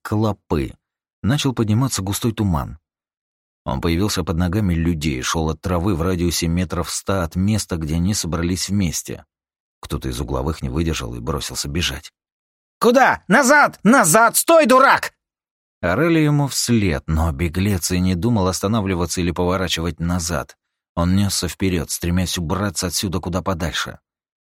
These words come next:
«Действительно, дурак. Забыл о ктырях? Или не забыл, а надеется прорваться?» Вообще, сам Рика не понимал, чего они все не рванули прочь.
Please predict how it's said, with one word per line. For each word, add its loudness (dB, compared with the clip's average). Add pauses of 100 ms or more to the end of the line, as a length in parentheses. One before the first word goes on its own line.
«Действительно, -2
дурак. -6
Забыл 0
о -2
ктырях? -6 (580)
Или 0
не -4
забыл, -2
а -8
надеется -4
прорваться?» -4 (1300)
Вообще, 0
сам 2
Рика 0
не 2
понимал, 0
чего 0
они 0
все -2
не 2
рванули 0
прочь. -8